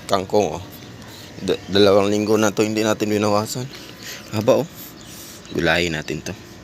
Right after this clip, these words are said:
Kaso, medyo ano yung dahon niya, oh. Yung lupa kasi. Bungkalin natin to. Ah, namumulaklak, oh. Mamulaklak pala tong kangkong, oh. Ay, tama.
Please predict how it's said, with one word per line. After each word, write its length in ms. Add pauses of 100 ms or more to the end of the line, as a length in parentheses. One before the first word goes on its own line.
(1900)
Kaso, 320
medyo 320
ano 240
yung 160
dahon 400
niya, 160
oh. 60 (1600)
Yung 160
lupa 400
kasi. 240 (1200)
Bungkalin 480
natin 320
to. 80 (340)
Ah, 80
namumulaklak, 800
oh. 80 (1900)
Mamulaklak 480
pala 240
tong 160
kangkong, 560
oh. 20 (680)
Ay, 160
tama. 480